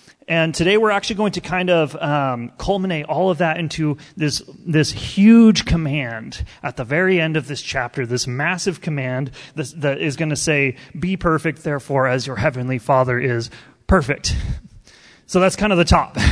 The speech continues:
<laughs> There's no, nowhere else to go from there, really. I mean, if you're at that point, you're at the very top. So, uh, but before he gets there, he is going to have to correct some religious, um, teachings of his day.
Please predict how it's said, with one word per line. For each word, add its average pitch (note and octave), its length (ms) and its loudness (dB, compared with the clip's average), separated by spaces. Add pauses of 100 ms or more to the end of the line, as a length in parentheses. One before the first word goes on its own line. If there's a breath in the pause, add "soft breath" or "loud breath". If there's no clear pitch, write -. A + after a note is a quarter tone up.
<laughs> D3+ 200 2
There's G#3 240 4
no, G#3+ 180 4
nowhere B3 220 6
else A#3+ 140 4
to A3 40 -4
go F#3 200 6
from D#3+ 160 4
there, B2+ 200 4
really. D3 320 6
I C#3 60 4
mean, D#3 260 2 (160 loud breath)
if E3 140 0
you're F#3 160 6
at F3+ 140 4
that F#3 180 2
point, E3+ 260 4
you're D#3+ 140 2
at D#3+ 120 2
the E3 60 0
very D3 220 4
top. B2 320 -2
So, D#3 320 0 (320 loud breath)
uh, D#3+ 240 4
but D#3 300 2
before F#3+ 260 4
he G3 100 2
gets F3+ 280 0
there, D#3+ 340 0 (240 loud breath)
he E3 140 2
is C#3+ 100 2
going E3+ 220 0
to E3+ 160 2
have D3 200 0
to E3 80 -4
correct D3+ 480 -4
some D#3 240 -2
religious, D3 840 0 (260 loud breath)
um, C3+ 540 0
teachings E3 560 -4
of C3+ 100 0
his B2 240 -2
day. C3 400 -6